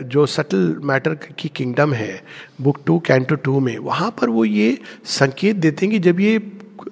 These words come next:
डिवाइन कॉन्शियसनेस नीचे आ रही थी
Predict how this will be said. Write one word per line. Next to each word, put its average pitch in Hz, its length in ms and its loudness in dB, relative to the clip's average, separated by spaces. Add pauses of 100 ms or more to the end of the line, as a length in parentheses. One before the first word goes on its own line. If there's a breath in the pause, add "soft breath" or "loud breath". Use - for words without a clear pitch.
डिवाइन 139 460 -2
कॉन्शियसनेस 175 680 -4
नीचे 143 320 -2
आ 147 180 4
रही 147 160 0
थी 135 260 -8